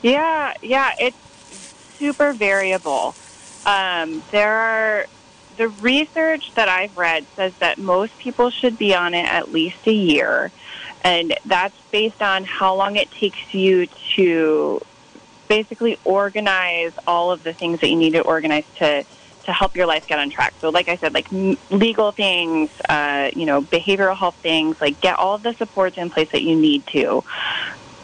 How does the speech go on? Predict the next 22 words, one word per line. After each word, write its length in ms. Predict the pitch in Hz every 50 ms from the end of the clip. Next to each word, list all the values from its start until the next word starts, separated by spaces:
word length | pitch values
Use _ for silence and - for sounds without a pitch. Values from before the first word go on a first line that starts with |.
| - - -
There 320 | 175 185 214 226 233 233
are 60 | 240 233
some 360 | - - 220 226 247 269 269
people 640 | - 285 269 - 302 302 311 330 349 359 330 - -
who 160 | - - 220
will 140 | 214 220 208
be 180 | 208 208 202 202
on 180 | 190 190 190
it 100 | 175 -
for 120 | - 190 175
the 80 | 180
rest 260 | 165 156 156 - - 156
of 60 | -
their 180 | 147 143 139 131
lives, 520 | 139 135 123 127 - 80 - 87 - - - -
and 140 | - 185 196
that's 180 | 196 220 -
okay. 720 | 262 269 254 - - 185 202 208 151 - - - - 202 - - - - - - - - -
Um, 440 | 185 175 165 156 147 147 143 135 127 - - - - - - - - - - - - - -
for 100 | 202 190
those 320 | 175 196 202 208 220 226 -
people, 640 | - - 254 233 233 - 226 220 208 202 196 185 -